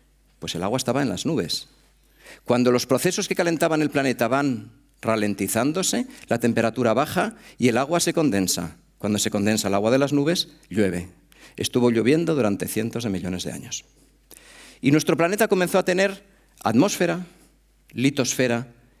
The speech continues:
e hidrosfera. Nuestro planeta comenzó a ser un laboratorio de química. Comenzaron a darse posibilidades a las moléculas para, sin ningún, eh,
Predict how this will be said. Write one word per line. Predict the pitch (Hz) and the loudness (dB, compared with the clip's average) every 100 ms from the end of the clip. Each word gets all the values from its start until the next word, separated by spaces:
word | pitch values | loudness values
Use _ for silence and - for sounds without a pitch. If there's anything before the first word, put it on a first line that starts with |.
| _ | _
e | 117 | 0
hidrosfera. | 120 107 104 - 82 78 104 _ _ _ _ _ - - - - - | 2 0 -2 -4 -4 -6 -10 _ _ _ _ _ -20 -20 -20 -14 -6
Nuestro | 120 117 | -4 -4
planeta | - 110 147 147 156 | -2 0 0 0 -4
comenzó | 120 107 98 123 | 0 -2 0 -2
a | |
ser | - 131 | 0 0
un | 117 | 0
laboratorio | 104 92 92 - 127 131 - | -2 -2 -4 -2 0 -2 -4
de | 120 123 | -4 -2
química. | 95 82 - 76 _ _ _ _ _ _ _ _ _ _ _ - | -2 -6 -8 -14 _ _ _ _ _ _ _ _ _ _ _ 0
Comenzaron | 123 120 160 175 | 2 2 2 2
a | 160 | 4
darse | 160 - 120 | 2 2 0
posibilidades | 127 117 113 113 117 147 - | 0 0 2 2 2 2 2
a | 113 | 0
las | 113 | 0
moléculas | 107 101 139 185 208 226 - _ _ _ | 0 2 2 2 0 0 -6 _ _ _
para, | 151 175 220 233 _ - | -2 0 -4 -10 _ -4
sin | - 143 131 | 0 4 6
ningún, | 131 151 180 170 - | 6 4 2 -2 -4
eh, | - 127 123 120 | 0 2 4 2